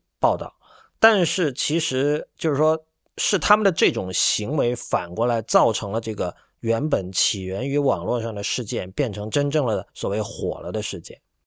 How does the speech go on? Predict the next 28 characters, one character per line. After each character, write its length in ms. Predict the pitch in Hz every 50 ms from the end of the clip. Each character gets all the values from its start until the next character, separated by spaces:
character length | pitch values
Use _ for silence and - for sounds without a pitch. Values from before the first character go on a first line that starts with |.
| _ _ _ _ _ -
而 300 | - 131 151 185 220 240 - _ _ _ _ _ _ _ _
仅 320 | - - 139 113 107 110
在 200 | 117 - 214 185
网 260 | 147 131 107 87 85 85
上 180 | 143 175 160
火 180 | - - - 82
的 80 | 87
东 220 | 87 - 92 92 92
西， 160 | 101 117 101
就 100 | 104 113
没 160 | 104 101 113
上 240 | 147 - 196 160 143
电 220 | 143 190 175 139
视 140 | - - 196
的 80 | 127 101
东 160 | 101 101 98
西， 100 | 107 98
无 160 | 92 101 135
论 160 | 190 208 170 147
多 180 | - 196 208 202
火， 320 | - - - 87 - - - _ _ - -
我 160 | - 127 127
们 80 | 135 156
现 100 | 165 202
在， 100 | 170 147
我 220 | 135 123 123 131
很 160 | 120 - 160
多， 280 | 123 147 170 190 170